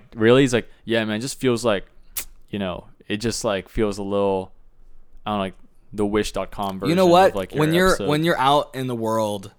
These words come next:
Speaker 2: and you're exploring and you're going to, where was the city? I don't even know. It's not Santa Barbara, but
Speaker 1: Camarillo.
Speaker 2: Camarillo. Um, and you're going to Yorba Linda, you know, and you're chilling in the city. Sometimes,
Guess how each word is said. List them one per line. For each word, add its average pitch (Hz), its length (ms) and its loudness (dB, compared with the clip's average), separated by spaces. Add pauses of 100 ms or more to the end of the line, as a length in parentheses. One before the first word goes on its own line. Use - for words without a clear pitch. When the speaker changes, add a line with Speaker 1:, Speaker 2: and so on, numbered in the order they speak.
(140)
Speaker 2:
and 120 120 -10
you're 120 120 -4
exploring 113 720 -4
and 120 100 -8
you're 120 120 -6
going 113 360 -4
to, 104 380 -6 (240)
where 120 160 -2
was 123 140 -2
the 123 80 -2
city? 123 440 0
I 117 80 -2
don't 117 80 -4
even 107 200 -6
know. 110 160 -4
It's 107 160 -6
not 127 260 0
Santa 127 260 0
Barbara, 113 440 0
but 104 200 -2
Speaker 1:
Camarillo. 107 640 0
Speaker 2:
Camarillo. 110 680 -4 (500)
Um, 107 480 -2
and 123 140 -2
you're 123 100 -2
going 127 300 0
to 123 120 -2
Yorba 113 300 0
Linda, 110 260 -2
you 110 80 -2
know, 107 140 -2
and 104 80 -4
you're 107 80 -4
chilling 107 400 -2
in 104 100 -4
the 104 100 -6
city. 104 500 -4 (380)
Sometimes, 175 760 0